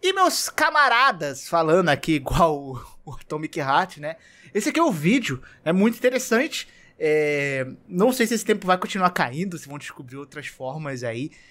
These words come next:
mais interessantes de terminar esse jogo. Mas pra mim, oito minutos aí, né? Nove minutos,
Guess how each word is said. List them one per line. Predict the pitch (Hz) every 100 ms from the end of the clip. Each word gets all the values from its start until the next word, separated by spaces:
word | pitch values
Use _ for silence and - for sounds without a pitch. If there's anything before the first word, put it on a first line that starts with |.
| - _
mais | 131 135 135 131
interessantes | 143 131 147 139 - - 156 208 - 135
de | 135
terminar | 131 127 127 123
esse | 123 123
jogo. | 135 170 196 - - -
Mas | - 202 -
pra | 262
mim, | 196 208
oito | 208 240 - 185
minutos | 156 151 208 220 143
aí, | 139 180 208
né? | 175 165
Nove | 139 143 151
minutos, | 135 139 175 175 -